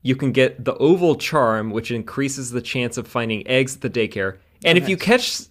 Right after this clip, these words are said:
Speaker 1: the six hundred and thirty-six Pokemon of the National Pokedex at the, you know, at the time, it's all of them, you get the Shiny Charm, which increases the likelihood of encountering a shiny Pokemon, of course.
Speaker 2: Oh.
Speaker 1: The list excludes Mew,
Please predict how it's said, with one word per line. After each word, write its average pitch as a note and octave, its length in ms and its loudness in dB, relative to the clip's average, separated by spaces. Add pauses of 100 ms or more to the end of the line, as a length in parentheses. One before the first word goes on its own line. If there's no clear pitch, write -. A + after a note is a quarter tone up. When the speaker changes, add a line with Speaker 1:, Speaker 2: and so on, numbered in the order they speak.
Speaker 1:
the C#3+ 220 2
six - 420 2
hundred F#3 220 2
and C#3+ 120 -2
thirty-six D3 500 0
Pokemon A#2 600 0
of G2+ 120 -8
the A2+ 60 -2
National A2 500 0
Pokedex F2+ 760 -8 (180)
at B2 200 2
the, G#2+ 120 -4 (240)
you B2 100 -2
know, G2+ 140 -2
at F#2+ 140 -2
the F#2+ 80 -6
time, F#2+ 480 -6
it's F2+ 180 -14
all A2+ 240 -2
of F#2 100 -8
them, E2+ 320 -12 (260)
you C3 100 -2
get D#3 160 2
the - 100 2
Shiny D#3 520 0
Charm, A2+ 400 -4
which G2+ 160 -8
increases G2+ 400 -10
the A2 100 -8
likelihood G2 520 -6
of F#2+ 100 -8
encountering G2 640 -10 (240)
a A#2 60 -6
shiny D#3 400 -6
Pokemon, F2 400 -12
of - 100 -16
course. - 300 -2
Speaker 2:
Oh. - 100 -18 (380)
Speaker 1:
The F3+ 120 6
list D4 400 2
excludes - 960 0 (100)
Mew, C3 720 0